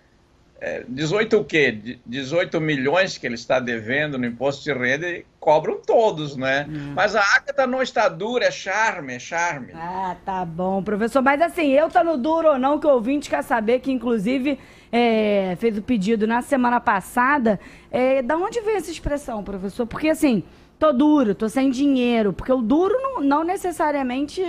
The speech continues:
Speaker 2: tem esse significado, né?
Speaker 1: É verdade. Agatha, o duro, no caso, era nome de uma antiga moeda da Catalunha. É, na internet, se procurarem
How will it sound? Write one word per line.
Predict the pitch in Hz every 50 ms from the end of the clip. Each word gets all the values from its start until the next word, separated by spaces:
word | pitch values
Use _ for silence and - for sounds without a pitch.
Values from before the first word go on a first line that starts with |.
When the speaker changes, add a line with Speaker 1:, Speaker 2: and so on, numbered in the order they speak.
| 320 269 214 196 185 - -
Speaker 2:
tem | 240 240 262 269
esse | 247 - 240
significado, | - - 247 196 214 220 220 - - - - 226 214 214 196 175 175 175
né? | 180 180 180 180 180 - - - - _ _ _ _ _ _ _ - _ _ _
Speaker 1:
É | 139 147
verdade. | 156 143 165 160 151 139 135 127 123 120 117 - - - - 160 - -
Agatha, | - 160 180 214 185 165 147 123 151 143
o | 156 175 185 185 160 131 - _ _ _
duro, | 143 139 139 147 208 247 285 277 214 170
no | 160 147 135
caso, | - - 143 139 165 196 202 156 131 135 120 120 - _ _ _ _ _ _ _ -
era | 127 127 135 135 143 151
nome | 156 156 156 151 156 165 180 196 202 196
de | 165 131 123 - 156
uma | 165 165 160 156 147 143 139 135 135 - 139
antiga | 143 147 151 147 - - - 202 165 165 175
moeda | 165 160 151 139 131 139 151 156 143 147 135 131 123 123 120 117
da | 113 120 117 120
Catalunha. | - 127 123 123 147 151 156 151 151 170 196 214 233 190 139 120 120 - - _ _ _ _ _ _ _
É, | - 123 120 123 131 131
na | 135 139 147
internet, | 156 151 156 160 151 147 151 139 135 139 151 151 - - 165 160 156 147
se | - - - - 139 135 131
procurarem | 127 - 131 131 123 - - 127 120 110 113 123 139 139 131 127 123 117 113 110 98 82